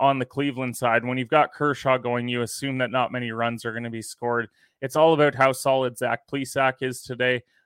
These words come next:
Um, he's got the four point seven E R A, but I think he's gonna pitch relatively well today.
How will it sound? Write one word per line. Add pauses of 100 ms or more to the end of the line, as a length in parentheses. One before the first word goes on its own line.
(120)
Um,
he's
got
the
four
point
seven
E
R
A,
but
I
think
he's
gonna
pitch
relatively
well
today.